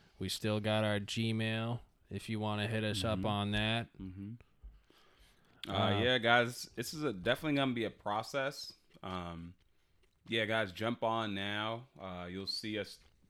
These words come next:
Speaker 2: go through the change, and some of you can be a part of it. If you, uh, we're definitely open to suggestions of what people liked, didn't like. Uh,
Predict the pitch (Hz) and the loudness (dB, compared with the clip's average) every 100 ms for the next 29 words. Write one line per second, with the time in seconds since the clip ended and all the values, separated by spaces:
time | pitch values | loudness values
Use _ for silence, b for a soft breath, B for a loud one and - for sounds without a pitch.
0 | - 107 104 98 107 101 95 104 101 101 | -6 -2 -2 -2 -4 -4 -4 -2 0 0
1 | 101 101 - b b b b b _ - | 0 -4 -8 b b b b b _ -6
2 | 92 92 87 87 90 - - - 113 110 | -4 -2 -4 -6 -6 -10 -12 -4 -2 0
3 | 107 101 98 95 92 101 104 104 107 107 | 0 -2 -4 -4 -2 0 2 2 0 -2
4 | - _ _ _ _ _ _ _ _ _ | -6 _ _ _ _ _ _ _ _ _
5 | _ - - 98 92 87 85 82 82 - | _ -20 -12 -10 -8 -8 -10 -12 -16 -20
6 | _ b b b b b b b b _ | _ b b b b b b b b _
7 | - 98 101 101 107 98 98 107 98 98 | -10 0 0 2 -2 0 0 0 -4 -6
8 | - 87 90 95 - 101 95 87 85 90 | -12 -6 -2 -2 -4 -6 -6 -8 -6 -4
9 | 90 - _ _ _ _ _ _ _ _ | -4 -6 _ _ _ _ _ _ _ _
10 | _ - 90 90 90 92 95 - 92 95 | _ -14 -8 -6 -2 -2 -2 -4 -4 -4
11 | 90 92 92 92 - b b b b - | -4 -4 -4 -6 -12 b b b b -12
12 | - 90 87 85 | -10 -10 -10 -12